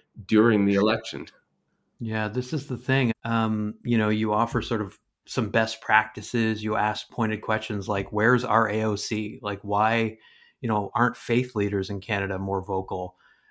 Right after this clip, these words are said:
Speaker 2: about the fight for climate action?"
Speaker 1: There are such people, but not enough of them.
Speaker 2: Mm-hmm.
Speaker 1: Um, but I'm also offering this reminder,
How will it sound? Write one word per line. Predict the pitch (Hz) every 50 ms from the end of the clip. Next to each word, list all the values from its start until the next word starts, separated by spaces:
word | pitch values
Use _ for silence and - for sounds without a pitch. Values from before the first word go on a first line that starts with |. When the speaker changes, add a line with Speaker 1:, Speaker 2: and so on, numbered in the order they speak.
| _ -
Speaker 2:
about | 113 101 95 110 98 -
the | -
fight | - - - 104 101 98 -
for | - 101
climate | - 117 107 101 101 95 98
action?" | 95 95 98 - - 104 95 95 92 - _ _ - - _ _ _ _ -
Speaker 1:
There | 127 127 127
are | 127 131 156 180 175
such | - - 139 117 107 - -
people, | - 104 95 - - - - 123
but | 131 - 113 104 -
not | 104 101 104 104
enough | 101 98 95 95 107 - -
of | 104 90 85
them. | 80 78 87 107 135 139 139 _ _ _ _ _ _ -
Speaker 2:
Mm-hmm. | 120 113 104 107 104 98 98
Speaker 1:
Um, | 98 98 98 98 98 98 95 95 - - - _ _ _ _ _ -
but | 131 123
I'm | 127 127 127
also | 120 - 113 131 156 165 - - - 151 143 139 139 135 135 127 120 - _ _ _ -
offering | 98 101 110 127 123 127 - 143 139 135 135 135 135 131 127 123 - _ _ _ _ _ _ _ _ -
this | - 120 127 120 - -
reminder, | 120 120 120 117 117 117 123 135 143 143 127 104 90 87 85 90 98 101